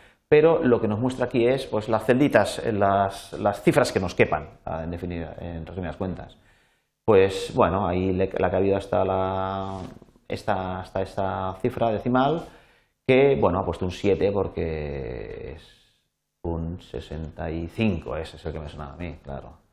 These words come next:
Bien, lógicamente, nosotros, eh, podemos dar el ancho a la columna y cabrán más o menos, más o menos.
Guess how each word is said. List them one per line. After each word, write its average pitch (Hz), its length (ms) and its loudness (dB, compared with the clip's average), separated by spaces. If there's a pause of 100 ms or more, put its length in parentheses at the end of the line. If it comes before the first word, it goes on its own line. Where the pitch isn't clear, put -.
(460)
Bien, - 320 -2
lógicamente, 101 800 0 (340)
nosotros, 95 760 -4
eh, 90 140 2
podemos 90 380 -2
dar 95 360 0 (140)
el 98 120 4
ancho 95 580 0
a 92 100 0
la 78 120 0
columna 120 560 2 (240)
y 117 100 0
cabrán 104 420 6
más 110 300 4
o 95 60 2
menos, 101 580 2
más 90 220 -6
o - 20 -4
menos. 101 420 0